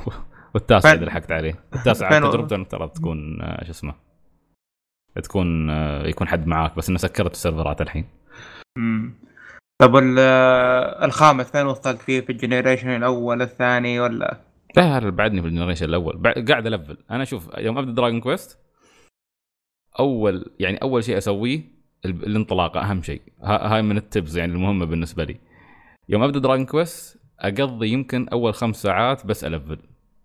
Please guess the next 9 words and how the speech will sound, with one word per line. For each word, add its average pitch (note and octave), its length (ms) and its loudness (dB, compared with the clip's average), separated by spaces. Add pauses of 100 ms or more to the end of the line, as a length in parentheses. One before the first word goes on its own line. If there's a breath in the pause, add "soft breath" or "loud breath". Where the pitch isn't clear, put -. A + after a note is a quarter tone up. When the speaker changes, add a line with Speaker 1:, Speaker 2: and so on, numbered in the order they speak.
(760)
Speaker 1:
يعني، G2+ 420 -2
أسحب A2 320 -2
ع-، E2+ 120 0
تقدم G#2+ 680 -4
بطيء، C#3+ 800 -4
بس B2 360 -2 (100)
أحط - 240 -4
أساسات A#2 340 -4
التلفيل. D#2+ 520 -6